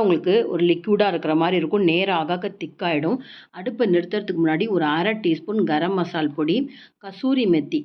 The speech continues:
அதை கொஞ்சம் கையில க்ரஷ் பண்ணி போட்டுட்டிங்கன்னா, நல்லா அந்த மசாலா வாசனையோட, வெங்காயம் பூண்டே சேர்க்கலனா கூட ஒரு நல்ல மணமா இருக்கும்.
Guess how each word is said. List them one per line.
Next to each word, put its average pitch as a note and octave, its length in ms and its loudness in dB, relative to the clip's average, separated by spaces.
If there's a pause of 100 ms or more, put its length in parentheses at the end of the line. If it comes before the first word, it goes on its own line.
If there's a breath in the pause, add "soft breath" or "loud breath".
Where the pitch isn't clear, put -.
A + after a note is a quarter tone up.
(100)
அதை A3 200 -4
கொஞ்சம் F3 340 0
கையில F3+ 260 2
க்ரஷ் D#3 300 -6
பண்ணி F#3 160 0
போட்டுட்டிங்கன்னா, D#3 680 2
நல்லா F3 320 2
அந்த F3+ 180 2
மசாலா F#3+ 500 2
வாசனையோட, D#3 580 2 (520 loud breath)
வெங்காயம் G#3+ 480 0
பூண்டே G3+ 280 2 (120)
சேர்க்கலனா E3 420 2
கூட E3 180 -2
ஒரு F#3+ 200 -2
நல்ல A3 380 -2
மணமா F3+ 480 2
இருக்கும். F3 360 0